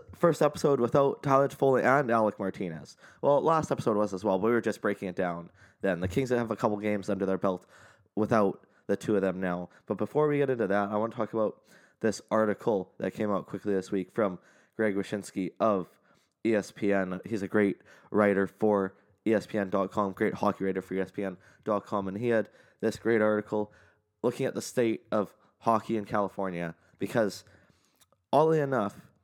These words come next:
this season could be the first time ever that the three California teams finish bottom three in the Western Conference. That's the Kings, of course, the Anaheim Ducks, and the San Jose Sharks. They could all finish bottom three in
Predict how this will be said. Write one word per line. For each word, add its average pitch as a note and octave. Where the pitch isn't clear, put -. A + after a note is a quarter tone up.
this C#3+
season C3+
could A#2
be A#2+
the G#2
first B2+
time A#2
ever F2+
that G2
the G2+
three A2+
California G#2
teams G2+
finish G2+
bottom G2
three G2+
in G2+
the F#2+
Western F#2
Conference. -
That's -
the -
Kings, C3+
of -
course, B2+
the G2+
Anaheim G2+
Ducks, A2
and G#2
the G2
San G2+
Jose F#2+
Sharks. -
They G2+
could G#2+
all A2
finish A#2
bottom A#2
three G#2+
in A2